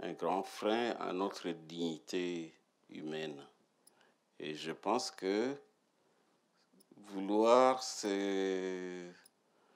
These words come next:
faire cette démarche de se sentir africain est important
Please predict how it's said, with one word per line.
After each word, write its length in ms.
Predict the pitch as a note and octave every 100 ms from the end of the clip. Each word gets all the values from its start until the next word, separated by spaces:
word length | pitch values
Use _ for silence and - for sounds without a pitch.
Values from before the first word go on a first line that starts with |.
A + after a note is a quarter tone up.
| _
faire 340 | - - A#2 G#2+
cette 380 | - A2 G2+
démarche 480 | G2 F2+ G2 G#2+ -
de 180 | G2 F2+
se 200 | F#2 F#2+
sentir 680 | - G#2 F#2 - A2+ G2+ F2
africain 720 | - F#2+ - D#2 - G#2 C3 C3+ - _ _ _ _ _ _ - _ _ _ -
est 200 | G#3+ -
important 840 | A2 - F2+ E2+ - A#2 C3 C#3